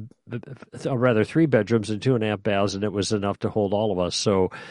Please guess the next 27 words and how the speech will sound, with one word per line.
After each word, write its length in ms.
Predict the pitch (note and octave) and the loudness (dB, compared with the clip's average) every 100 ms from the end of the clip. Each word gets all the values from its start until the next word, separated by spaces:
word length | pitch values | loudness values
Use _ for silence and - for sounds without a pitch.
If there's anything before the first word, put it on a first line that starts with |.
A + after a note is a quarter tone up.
| - - | -14 0
that 240 | A2+ G#2 | 2 4
was 140 | A2 - | 2 0
kinda 240 | A2+ G#2 | -2 -2
crazy 360 | - G#2+ G2 F#2+ | 2 2 2 -2
for 240 | - G#2 | 0 -2
a 60 | F2 | 0
few 160 | A2+ | -2
years, 420 | F#2 G#2+ F#2+ D#2+ | 0 0 0 -4
but, 320 | - F#2 F2 A#2 | -4 -4 -4 -2
and 220 | A2 G#2 | -2 0
that 180 | E3 F#3 | 0 2
was 160 | C#3 | 2
actually 440 | A#2+ G2+ - A2+ G2+ | 2 0 -2 -2 0
in 100 | F#2+ | 0
the 120 | G#2+ | 0
early 260 | A2 F#2 | 0 0
sixties, 580 | E2+ F3 - - E2+ E2 - - - - - | -2 -4 -4 -6 -4 -6 -10 -20 -20 -20 -6
and, 440 | A#2 A2 G#2 G#2+ G#2 | 2 4 4 2 4
uh, 420 | G#2 G2 G2 G2 G2 - A2 - | 4 4 2 0 -4 -20 -18 -14
single 420 | - - D3 F3+ | -8 -2 0 0
moms 260 | D3 A#2 G2+ | 2 0 -2
were 80 | A2+ | -4
quite 260 | - A2+ | 0 0
rare 320 | G2 G#2+ C3+ G2+ | 0 0 2 0
back 280 | D#2+ D#2+ | -2 -6
then, 360 | - D#2+ C#2+ C#2 _ _ - | -6 -8 -8 -16 _ _ -4
which 460 | A2+ A2+ - - | 0 0 -2 -8